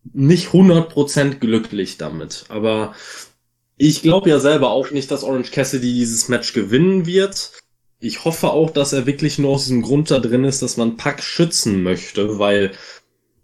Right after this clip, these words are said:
er sah in diesem Match jetzt auch schon wieder aus, äh, wie pures Gold. Also dieser Mann muss auch irgendwann mal den großen Titel kriegen,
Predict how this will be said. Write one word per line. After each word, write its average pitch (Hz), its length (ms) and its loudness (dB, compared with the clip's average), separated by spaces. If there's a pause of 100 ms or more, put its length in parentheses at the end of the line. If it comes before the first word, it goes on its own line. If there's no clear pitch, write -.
(120)
er 110 140 2
sah 110 240 0
in 110 160 0
diesem 107 280 0
Match 104 220 0
jetzt 107 140 -2
auch 101 140 -4
schon 98 220 -4
wieder 98 520 0
aus, 98 640 0
äh, 95 300 0 (380)
wie 101 100 -10
pures 110 540 0
Gold. 95 480 -2
Also 104 200 -2
dieser 107 260 0
Mann 117 280 2
muss 127 520 2
auch 123 380 2
irgendwann 117 680 0
mal 110 380 2
den 101 180 -2
großen 104 380 -2
Titel 104 320 -4
kriegen, 190 580 2